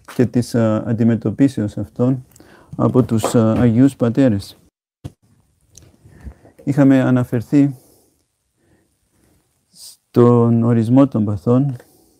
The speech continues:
και είχαμε πει ότι τα πάθη είναι δυνάμεις της ψυχής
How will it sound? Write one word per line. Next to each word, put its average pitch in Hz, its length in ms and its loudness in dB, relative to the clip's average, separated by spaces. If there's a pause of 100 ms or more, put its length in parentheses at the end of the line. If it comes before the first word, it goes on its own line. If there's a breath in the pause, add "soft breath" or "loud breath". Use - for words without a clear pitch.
(1120 soft breath)
και 120 160 0
είχαμε 120 300 0
πει 127 140 -2
ότι 113 600 -2
τα 110 160 -6
πάθη 127 600 -6 (1080 soft breath)
είναι 123 680 0
δυνάμεις 120 640 -2
της - 140 -16
ψυχής 120 640 -8